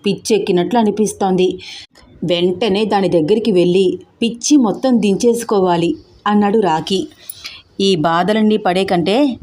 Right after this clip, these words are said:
బ్యాచులర్గా ఉండడమే బెటర్ సార్. అమ్మాయిలు ఆటం బాంబు లాంటి వాళ్ళు, ఎప్పుడైనా పేలొచ్చు" నవ్వుతూ అన్నాడు ఆర్య. "No ఆర్య, అమ్మాయిలు లేని లైఫ్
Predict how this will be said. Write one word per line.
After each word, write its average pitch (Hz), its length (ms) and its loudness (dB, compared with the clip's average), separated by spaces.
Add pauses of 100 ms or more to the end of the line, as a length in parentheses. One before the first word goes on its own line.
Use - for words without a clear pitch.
బ్యాచులర్గా 226 640 2
ఉండడమే 208 380 0
బెటర్ 185 380 0
సార్. 190 320 0 (580)
అమ్మాయిలు 226 520 2
ఆటం 247 440 2
బాంబు 233 240 2
లాంటి 208 280 2
వాళ్ళు, 180 380 2 (440)
ఎప్పుడైనా 202 580 0
పేలొచ్చు" 220 680 0 (320)
నవ్వుతూ 220 400 0
అన్నాడు 196 440 2
ఆర్య. 180 460 0 (760)
"No 180 80 0
ఆర్య, 170 640 2 (460)
అమ్మాయిలు 269 540 2
లేని 214 360 2
లైఫ్ 185 340 0